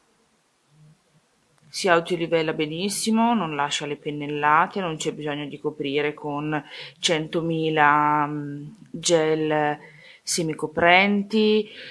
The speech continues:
eh, quindi in un nanosecondo si fa l'allungamento senza grossi problemi. Prendiamo una tip che vediamo come viene, se la trovo al lancio,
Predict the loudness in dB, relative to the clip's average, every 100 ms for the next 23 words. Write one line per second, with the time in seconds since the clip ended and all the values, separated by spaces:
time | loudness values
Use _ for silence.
0 | -4 2 4 4 2 0 0 0 0 -2
1 | -2 2 4 4 2 -2 -2 0 2 2
2 | 2 2 4 4 2 -2 -4 -4 0 4
3 | 6 6 4 0 0 -2 -2 -2 -2 -2
4 | -2 -4 -4 -4 -2 -2 -4 -2 -2 -2
5 | -2 -4 -8 -6 -4 -4 -4 -6 -8 -12
6 | -14 -14 -12 -6 -2 -2 -2 -6 -10 -8
7 | -4 -4 -6 -8 2 2 2 -10 -10 -8
8 | -4 -4 -4 -6 -8 -8 -16 -20 -20 _
9 | _ _ -20 -20 -20 -20 -20 -20 -20 -20
10 | -20 -20 _ _ _ _ _ _ -20 _
11 | _ -14 -12 -10 -10 -6 -6 -6 -10 -8
12 | -8 -8 -12 _ _ _ _ -18 -12 -10
13 | -10 -6 -6 -6 -10 -10 -12 -12 -14 -16
14 | -16 -10 -10 -10